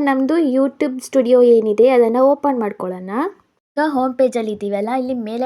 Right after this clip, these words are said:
ನೋಡ್ಬೋದು ನಿಮ್ದು ಪ್ರೊಫೈಲ್ ಕಾಣಿಸ್ತಿದ್ಯಾ? So ಅಲ್ಲಿ ಕ್ಲಿಕ್ನ ಮಾಡ್ಕೊಳ್ಳಿ, ಓಕೆನಾ? ಇಲ್ಲಿ ನೋಡ್ಬೋದು, ಇಲ್ಲಿ ಮೇಲೆ ತಾನು ಕ್ರಿಯೇಟರ್ ಅಂತ ಇದೆಯಲ್ಲ, ಅಲ್ಲಿ ಪೆನ್ಸಿಲ್ ಐಕಾನ್ ಕಾಣಿಸ್ತಿದ್ಯಾ? So ಅಲ್ಲಿ ಕ್ಲಿಕ್ನ ಮಾಡ್ಕೊಳ್ಳಿ, ಓಕೆನಾ ಗೈಸ್? ಈಗ ಇಲ್ಲಿ ನಿಮಗೆ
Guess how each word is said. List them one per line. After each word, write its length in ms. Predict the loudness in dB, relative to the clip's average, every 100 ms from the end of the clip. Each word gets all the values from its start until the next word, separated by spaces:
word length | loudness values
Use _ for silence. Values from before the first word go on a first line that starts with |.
| -6
ನೋಡ್ಬೋದು 340 | -8 -8 -8 -8
ನಿಮ್ದು 200 | -10 -12 -8
ಪ್ರೊಫೈಲ್ 320 | -8 -6 -8 -8
ಕಾಣಿಸ್ತಿದ್ಯಾ? 540 | -10 -12 -14 -10 -10 -8
So 60 | -8
ಅಲ್ಲಿ 220 | -6 -8 -8
ಕ್ಲಿಕ್ನ 340 | -10 -10 -10 -8 -8
ಮಾಡ್ಕೊಳ್ಳಿ, 360 | -12 -12 -12 -12
ಓಕೆನಾ? 260 | -12 -14 -14 -16 -20 _ -12
ಇಲ್ಲಿ 200 | -6 -4 -4
ನೋಡ್ಬೋದು, 460 | -4 -4 -6 -6 -8 -10 _ _ -12
ಇಲ್ಲಿ 140 | -8 -6 -6
ಮೇಲೆ 180 | -6 -6 -8
ತಾನು 180 | -10 -12 -10
ಕ್ರಿಯೇಟರ್ 400 | -8 -6 -6 -8 -8
ಅಂತ 120 | -10 -10
ಇದೆಯಲ್ಲ, 220 | -8 -8
ಅಲ್ಲಿ 120 | -6 -6
ಪೆನ್ಸಿಲ್ 380 | -6 -2 0 0
ಐಕಾನ್ 260 | -2 -10 -8
ಕಾಣಿಸ್ತಿದ್ಯಾ? 520 | -10 -10 -12 -8 -6 -6 -4
So 60 | -4
ಅಲ್ಲಿ 200 | -4 -6 -6
ಕ್ಲಿಕ್ನ 340 | -10 -10 -10 -10 -10
ಮಾಡ್ಕೊಳ್ಳಿ, 360 | -14 -14 -12 -12
ಓಕೆನಾ 260 | -12 -12 -8 -6
ಗೈಸ್? 200 | -6 -10 _ _ _ _ -8 -6
ಈಗ 120 | -2 -2
ಇಲ್ಲಿ 140 | -2 -2 -6
ನಿಮಗೆ 280 | -8 -8